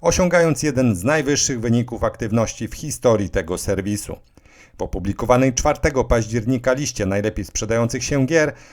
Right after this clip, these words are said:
New World zajął aż cztery pozycje, w tym trzy pierwsze miejsca. Oczywiście dotyczy to różnych wydań gry.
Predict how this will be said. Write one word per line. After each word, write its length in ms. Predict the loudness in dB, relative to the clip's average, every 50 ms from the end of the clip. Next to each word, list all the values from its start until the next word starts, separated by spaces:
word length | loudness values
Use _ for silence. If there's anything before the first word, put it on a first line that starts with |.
| -14 _ 2
New 160 | 4 4 6
World 340 | 8 8 8 8 8 6 0
zajął 400 | 0 2 2 4 4 2 0 -2
aż 160 | -4 -6 -6
cztery 380 | -4 -4 2 4 4 4 4 4
pozycje, 460 | 2 2 0 -2 -4 -4 -4 -4 -4
w 100 | -4 -2
tym 340 | 0 2 2 4 2 2 0
trzy 280 | -2 -2 0 0 -2 0
pierwsze 460 | 0 0 -2 -2 -2 -4 -2 -2 0
miejsca. 540 | 0 0 -2 -6 -8 -12 -14 -16 -16 -16 -20 _ -20 -20 -20 -20 -20 -10 -6
Oczywiście 500 | -4 -2 -2 -2 -2 -2 -2 0 0 0
dotyczy 460 | 2 2 0 2 0 0 0 0 -2 0
to 200 | 2 2 2 2
różnych 380 | 2 0 0 0 0 0 0
wydań 360 | -2 -2 -2 0 0 0 0
gry. 300 | 0 0 -2 -2 -2 -6